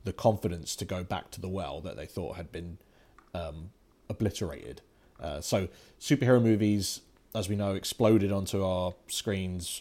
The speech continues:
uh, with nineteen seventy-nine Superman, and we've covered that franchise in a previous episode. Uh, Batman eighty-nine, that franchise was to follow, and it kickstarted the, uh, adaptation of other comic book properties being,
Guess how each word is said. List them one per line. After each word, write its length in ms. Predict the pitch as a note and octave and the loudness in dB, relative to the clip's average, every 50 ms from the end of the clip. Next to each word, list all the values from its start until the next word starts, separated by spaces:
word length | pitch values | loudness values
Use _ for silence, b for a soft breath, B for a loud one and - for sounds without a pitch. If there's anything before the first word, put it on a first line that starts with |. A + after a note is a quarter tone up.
| - - | -8 -6
uh, 140 | F2+ D#2+ | -6 -6
with 340 | E2+ F2 E2+ E2 E2 F#2+ - | -4 -6 -6 -6 -8 -8 -6
nineteen 340 | G#2+ G2+ G2 - - G2 F#2 | -4 -4 -4 -4 -6 -6 -6
seventy-nine 540 | - - F2+ F2+ - F#2 F2+ F2 F2 F2 F2 | -6 -6 -6 -6 -6 -6 -6 -6 -6 -6 -6
Superman, 600 | - - C3+ B2 - - B2 B2 A#2+ A#2+ A#2+ A2+ | -4 -2 -2 -2 -2 0 2 4 4 4 4 4
and 160 | G#2+ F2 E2 | 2 0 -2
we've 160 | E2+ F2+ - - | -6 -8 -10 -8
covered 300 | - - G#2 G2+ F2+ - | -6 -6 -4 -4 -4 -6
that 260 | F#2+ F#2+ F#2+ - - b b b b b | -6 -6 -6 -8 -10 b b b b b
franchise 500 | - - G#2+ G2 F#2 - G2 F#2 F2+ F2+ | -2 0 0 0 0 0 0 0 0 0
in 80 | F2+ F2+ | -2 -4
a 60 | F2+ | -6
previous 480 | E2 - - G#2 F#2+ F2+ F#2 F2 - | -6 -4 -2 -2 -2 -2 -2 -4 -4
episode. 460 | F#2 F2 - - - - C#2 C2 B1+ - B B B B B B B | -6 -6 -8 -8 -8 -6 -6 -8 -8 -12 B B B B B B B
Uh, 40 | - - _ - - _ - | -20 -20 _ -20 -10 _ 6
Batman 500 | - C#3+ C#3+ - A#2 A#2 A2+ A2 A2 G#2 | 6 6 6 4 0 0 0 0 0 0
eighty-nine, 800 | - A#2+ A2+ - - - A2+ G#2 G#2 G#2 G2+ G#2 G#2+ A2+ B2 A#2+ - _ _ _ _ _ _ _ - _ _ _ _ _ _ _ _ - | 0 0 0 0 0 -2 0 0 0 2 2 2 0 0 -2 -2 -6 _ _ _ _ _ _ _ -20 _ _ _ _ _ _ _ _ -14
that 320 | F#2+ F2+ A2 A#2+ - - | -4 0 0 0 0 -2
franchise 720 | - - A#2 A2 G#2+ G2 - - G2+ G2 G2 F#2+ F#2+ F2+ - | -2 -2 0 0 0 -2 -2 0 0 0 0 -2 -4 -6 -8
was 120 | F#2+ - | -8 -10
to 100 | - - | -10 -10
follow, 480 | - - - G2 F#2+ D#2+ D2 C#2+ D2+ D2+ | -8 -4 -2 -2 -2 -2 -4 -6 -6 -8
and 120 | - F2 E2+ | -10 -10 -12
it 120 | - - | -12 -10
kickstarted 840 | - - A#2 - - - - - G2+ G2 G2 - - - F2 E2 - - b b b b b b b | -6 -6 -4 -4 -4 -6 -4 -2 -2 -2 -2 -4 -6 -8 -8 -8 -10 -14 b b b b b b b
the, 460 | - F#2+ F#2+ F2+ F2+ F2 F2 F2 E2+ - _ _ _ _ _ _ _ _ _ _ - | -6 -4 -4 -4 -4 -6 -6 -8 -10 -12 _ _ _ _ _ _ _ _ _ _ -8
uh, 220 | E2+ D2+ C#2+ D2 - - | -8 -6 -6 -6 -4 -4
adaptation 480 | G#2+ G2+ A2 G#2+ G#2 - - - G#2+ G2 | -2 2 2 0 0 0 -4 -4 -4 -4
of 80 | F#2 - | -2 0
other 160 | G#2 G#2 G2+ | 0 0 0
comic 300 | F#2+ - - G2+ F#2+ E2+ | -2 -2 -2 -4 -2 -4
book 160 | - A2 F2+ | -4 -6 -4
properties 480 | - - F#2 - - - - F2+ F2 E2+ | -2 -2 -2 -2 -4 -8 -8 -6 -6 -6
being, 500 | - - G#2+ G2 F#2 F2+ F2+ F2+ F2+ | -6 -4 -2 -2 -2 -4 -6 -6 -8